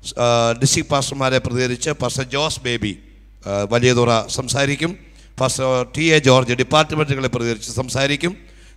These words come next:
ദൈവസഭയുടെ ബൈബിൾ കോളേജ് പ്രിൻസിപ്പൽ പാസ്റ്റർ സുജു ജോൺ സംസാരിക്കുകയും, ആ, ഓഫീസർക്ക് ബൊക്കെ നൽകുകയും ചെയ്യും. പത്രങ്ങളെ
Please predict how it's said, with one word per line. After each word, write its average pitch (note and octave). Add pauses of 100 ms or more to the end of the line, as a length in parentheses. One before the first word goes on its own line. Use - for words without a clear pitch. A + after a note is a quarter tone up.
(100)
ദൈവസഭയുടെ C#3+
ബൈബിൾ C#3+ (100)
കോളേജ് C#3+
പ്രിൻസിപ്പൽ D3 (440)
പാസ്റ്റർ C3
സുജു D#3 (120)
ജോൺ B2+ (160)
സംസാരിക്കുകയും, C3 (500)
ആ, - (240)
ഓഫീസർക്ക് C3+
ബൊക്കെ C3 (100)
നൽകുകയും C#3
ചെയ്യും. D#3+ (540)
പത്രങ്ങളെ D#3